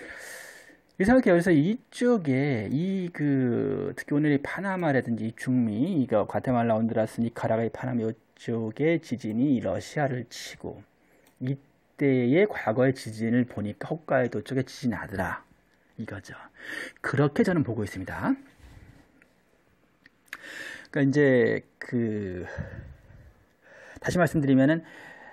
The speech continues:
그러니까 제가 볼 때는, 제가 이렇게 지-, 일본의 지진들을 가만히 이렇게 이제까지 계속 저-, 연구를 해보면은, 어느, 어느 몇몇 그 지역의,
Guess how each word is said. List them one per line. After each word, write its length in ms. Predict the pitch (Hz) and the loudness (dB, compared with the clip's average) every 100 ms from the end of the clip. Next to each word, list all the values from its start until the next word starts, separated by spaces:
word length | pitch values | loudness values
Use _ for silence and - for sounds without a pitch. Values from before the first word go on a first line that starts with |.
| - | -20
그러니까 100 | - 139 | -14 2
제가 240 | - 214 | 4 6
볼 180 | 190 185 | 6 4
때는, 260 | 196 202 | 2 0
제가 220 | 143 139 180 | 2 4 4
이렇게 180 | 151 | 2
지-, 260 | 143 - - | -2 -6 -2
일본의 640 | 131 139 170 180 262 269 | 2 4 4 4 6 4
지진들을 460 | 254 127 147 143 151 | 2 -2 -4 -4 -6
가만히 540 | - - - - 196 | -6 -8 -8 -8 -6
이렇게 260 | 170 - 127 120 | -8 -8 -12 -8
이제까지 320 | 135 143 139 | -6 -6 -10
계속 340 | - - 151 | -12 -10 -10
저-, 160 | - - | -10 -6
연구를 300 | 104 113 135 | -4 -2 0
해보면은, 580 | 185 139 107 139 87 65 - _ _ _ _ _ _ _ _ _ - - - - - - _ _ | 0 0 0 -2 -4 -10 -20 _ _ _ _ _ _ _ _ _ -20 -20 -20 -20 -20 -20 _ _
어느, 240 | - 127 165 196 - | -2 2 2 0 0
어느 580 | 151 202 208 202 185 - | 0 2 2 0 -2 -4
몇몇 580 | 123 131 131 180 202 220 - - | -4 0 2 2 0 -2 -6 -4
그 260 | 175 - | -4 -6
지역의, 1160 | - - 151 180 202 185 175 160 147 - 208 208 | -14 -6 -4 0 0 0 -2 -4 -8 -6 0 0